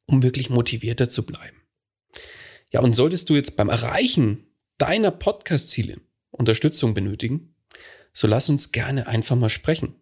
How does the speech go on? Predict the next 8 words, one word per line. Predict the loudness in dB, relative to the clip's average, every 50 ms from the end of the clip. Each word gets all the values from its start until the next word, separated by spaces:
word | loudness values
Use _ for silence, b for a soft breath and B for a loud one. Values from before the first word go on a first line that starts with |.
| _ _ _ _ _ _ B B B B B B B B B
Denn | 2 2 2 2 0 -4 -10 _ _ 0
genau | 0 2 2 2 0
dafür | 0 0 -2 -2 -2 -4 -2
biete | -2 -2 -2 -2
ich | -2 0 0
eben | 0 2 2
die | 4
Möglichkeit | 2 2 0 0 -4 -6 -4 -2 -2 -2 -2 -2 -4 -8